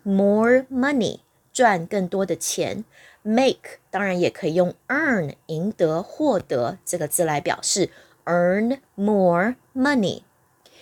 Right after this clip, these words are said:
除了这个表达法之外，我们也可以说，“Make the big bucks.” Bucks 在这边就是指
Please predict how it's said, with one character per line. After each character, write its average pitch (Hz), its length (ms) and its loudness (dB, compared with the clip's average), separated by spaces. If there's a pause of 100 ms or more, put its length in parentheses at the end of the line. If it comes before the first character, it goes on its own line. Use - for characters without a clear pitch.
(520)
除 233 200 2
了 220 100 8
这 339 220 2
个 269 80 0
表 190 180 0
达 185 180 -2
法 170 200 -4
之 226 220 -2
外， 247 340 0 (140)
我 170 100 2
们 180 200 2
也 170 120 4
可 214 180 -2
以 170 60 2
说， 196 400 4
“Make 226 680 0 (180)
the 151 260 2 (120)
big 254 480 4 (260)
bucks.” - 580 2 (640)
Bucks - 480 -2
在 208 200 2
这 185 100 -6
边 190 220 -2
就 196 120 -2
是 180 200 -2
指 - 320 -4